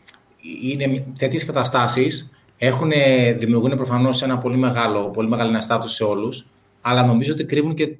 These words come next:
τρομακτικά opportunities. Εμείς αρχικά, όπως όλες οι εταιρείες, φαντάζομαι, ε, παγώσαμε. Λέμε, «Αμάν, θα σταματήσουν οι πελάτες μας». Έγινε και πολύ απότομα. Έπρεπε να δράσουμε ακαριέα,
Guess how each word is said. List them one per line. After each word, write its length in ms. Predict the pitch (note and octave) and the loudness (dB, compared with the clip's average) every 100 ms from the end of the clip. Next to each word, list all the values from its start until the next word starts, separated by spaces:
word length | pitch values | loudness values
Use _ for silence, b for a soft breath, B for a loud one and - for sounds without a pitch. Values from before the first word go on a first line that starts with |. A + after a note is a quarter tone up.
| _ | _
τρομακτικά 520 | C3 B2 A#2+ B2 C#3+ | -4 -2 -2 0 0
opportunities. 840 | D3 B2+ D3+ C3+ A2 G#2+ C3 - - _ _ _ _ - | 0 -2 0 0 0 -2 -4 -6 -16 _ _ _ _ -6
Εμείς 240 | A#2+ C3+ | -4 -2
αρχικά, 240 | D3+ D3 C#3+ | -2 2 2
όπως 240 | C#3+ C3+ | 0 -2
όλες 200 | D3 B2 | -2 -2
οι 40 | |
εταιρείες, 280 | B2 A#2 A2+ | -4 -4 -4
φαντάζομαι, 680 | - G2+ B2+ B2 E3 F#3 F3+ - _ _ | -6 -2 0 0 -2 -4 -6 -12 _ _
ε, 160 | - B2+ | -8 -6
παγώσαμε. 800 | B2 B2+ C3+ C3 A2+ A#2+ E3 - | 0 2 4 2 0 -2 -4 -6
Λέμε, 200 | C3 C3+ | -4 0
«Αμάν, 420 | A#2 A#2 E3+ F3+ - _ - | 2 2 0 -4 -14 _ -14
θα 60 | |
σταματήσουν 480 | B2 A#2+ A#2 A#2+ B2 | -6 -4 -2 -4 -4
οι 40 | |
πελάτες 320 | A#2+ G#2+ B2 C3 | -4 -2 -4 -4
μας». 160 | B2+ | -6
Έγινε 140 | C3+ C#3+ | -4 -4
και 120 | C3 | -4
πολύ 220 | B2+ C3+ | -2 -2
απότομα. 680 | C#3 D3+ A2 F#2 B2 F#3 _ _ B | 0 -2 -4 -4 -4 -8 _ _ B
Έπρεπε 340 | - D3+ D#3+ | -8 -6 -4
να 100 | D3+ | -2
δράσουμε 760 | B2 D3+ - C#3 B2 A#2 - - _ | 0 0 -2 -2 0 0 -4 -14 _
ακαριέα, 800 | - B2 A#2+ A2 A2 A#2+ D#3+ - | -12 -4 -2 0 0 0 -2 -6